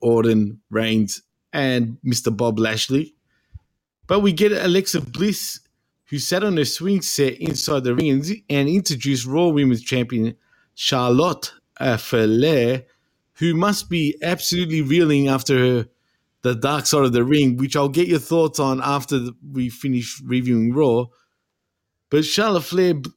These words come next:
and Bliss pulled out the, the, the Charlie doll. A freaking Charlie chant broke out. Flair said she didn't want the doll. The crowd booed. Flair said she wants Bliss, the old Bliss.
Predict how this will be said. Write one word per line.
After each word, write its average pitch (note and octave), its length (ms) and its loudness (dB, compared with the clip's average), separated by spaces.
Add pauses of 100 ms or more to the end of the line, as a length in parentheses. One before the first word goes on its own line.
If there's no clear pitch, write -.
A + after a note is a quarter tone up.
and C#3+ 240 0
Bliss D3 260 2
pulled C#3+ 400 0
out C3 220 0
the, A#2 400 2
the, A#2+ 320 0 (120)
the A#2 140 -2
Charlie E3 380 0
doll. D#3 500 -2 (520)
A C#3 60 -6
freaking D3 440 0
Charlie E3+ 340 0
chant D#3+ 380 -2
broke D3+ 320 0
out. D3+ 320 0 (440)
Flair F3+ 220 2
said F3 220 -2
she D3+ 100 -8
didn't D3 300 0
want C#3 180 0
the B2+ 60 -6
doll. D3 400 0
The C3 120 -4
crowd F3 360 -2
booed. B2+ 400 2 (380)
Flair F#3+ 260 2
said F3 380 -2
she E3 280 -4
wants C#3+ 320 -2
Bliss, C3 540 0
the A#2+ 280 -6
old D3 360 0
Bliss. A2+ 540 0